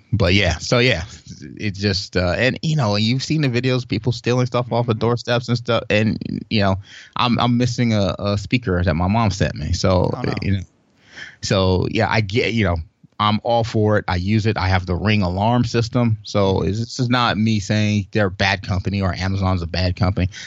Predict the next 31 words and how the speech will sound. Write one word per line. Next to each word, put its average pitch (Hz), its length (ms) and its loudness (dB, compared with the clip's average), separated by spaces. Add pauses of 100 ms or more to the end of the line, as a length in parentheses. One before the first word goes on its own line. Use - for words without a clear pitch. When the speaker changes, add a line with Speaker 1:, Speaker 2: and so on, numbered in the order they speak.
(280)
Speaker 1:
I'm 95 120 2
just 107 220 2
concerned 101 640 2
as 92 220 2
to 87 360 2 (120)
what 101 280 0
is 101 160 2
this 95 180 2
obsession 92 600 0
with 82 140 -4
facial, 92 360 0
facial 104 360 0
recognition? 92 540 2
What's 90 160 0
the - 220 -2
end 98 240 0
game 87 220 -2
for 117 140 -4
this? 95 320 -4 (440)
And 92 160 2
then 90 160 2
what 101 160 2
do 95 40 0
you, 92 220 0 (100)
are 95 120 2
you 98 160 0
guys 92 260 2
gonna 87 180 0
do 92 200 -2
stuff 90 260 0 (100)
proactively 90 1000 -4